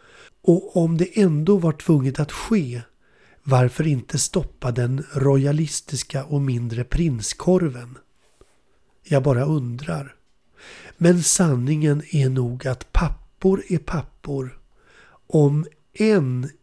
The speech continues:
med gyllene kronor. Pappor förr i tiden visste ingenting om matlagning,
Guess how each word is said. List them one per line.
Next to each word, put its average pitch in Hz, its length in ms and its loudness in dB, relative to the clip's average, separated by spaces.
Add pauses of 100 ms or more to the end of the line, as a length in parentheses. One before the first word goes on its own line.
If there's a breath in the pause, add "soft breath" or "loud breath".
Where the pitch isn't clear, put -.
(300)
med 139 260 0
gyllene 120 480 0
kronor. 143 640 -8 (1500)
Pappor 156 580 2
förr 180 340 2
i 160 80 -2
tiden 127 560 -2 (420 soft breath)
visste 156 440 -2
ingenting 165 800 -2
om 135 240 0
matlagning, 120 960 -4